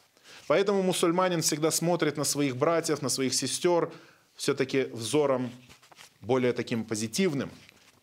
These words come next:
стараясь найти у них добро, стараясь найти в них благо. И относится снисходительно,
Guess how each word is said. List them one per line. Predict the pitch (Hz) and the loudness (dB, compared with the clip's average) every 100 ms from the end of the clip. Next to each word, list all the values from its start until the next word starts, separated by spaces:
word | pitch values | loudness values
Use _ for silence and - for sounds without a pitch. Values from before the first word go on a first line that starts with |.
| _ _ _ | _ _ _
стараясь | - 151 175 202 185 151 | 0 2 2 2 2 2
найти | 165 160 160 208 | 2 2 2 0
у | 170 | 2
них | 175 185 143 | 2 0 2
добро, | 156 156 170 95 - - _ _ _ | 2 4 2 0 -8 -20 _ _ _
стараясь | - 139 156 185 175 170 | 0 2 4 2 0 0
найти | 160 160 208 | 0 0 -2
в | 160 | 0
них | 180 131 | 0 0
благо. | 135 170 143 - - - _ _ _ _ _ _ - - - - _ - | 2 2 2 0 -6 -10 _ _ _ _ _ _ -20 -20 -20 -20 _ 0
И | 202 | 0
относится | 202 160 170 165 220 214 190 185 | 2 2 0 2 0 2 0 0
снисходительно, | - 185 196 - 196 170 269 247 180 113 80 | 2 2 2 2 2 2 0 2 0 0 -6